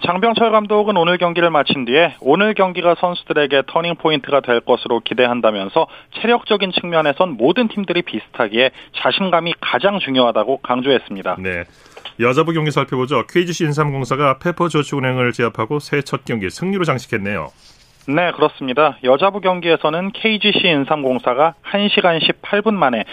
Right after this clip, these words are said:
Speaker 1: 페퍼저축은행을 삼 대 영으로 완파하면서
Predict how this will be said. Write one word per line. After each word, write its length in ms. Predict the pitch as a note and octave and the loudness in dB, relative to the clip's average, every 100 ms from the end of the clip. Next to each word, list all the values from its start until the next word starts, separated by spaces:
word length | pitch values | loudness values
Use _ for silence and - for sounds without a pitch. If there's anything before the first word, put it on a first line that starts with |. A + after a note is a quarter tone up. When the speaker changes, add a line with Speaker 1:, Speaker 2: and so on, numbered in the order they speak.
| - - | -12 -4
Speaker 1:
페퍼저축은행을 920 | F#3 - F#3+ F3 - D#3+ D3+ D#3 E3+ - | -2 0 2 2 0 -2 0 2 2 2
삼 160 | A3+ A3+ | 2 4
대 80 | |
영으로 280 | G#3 F3 D#3 | 4 4 4
완파하면서 800 | C#3 A2+ A2 C3 B2 A#2 A2 C#3 | 4 2 0 -2 0 -4 0 -2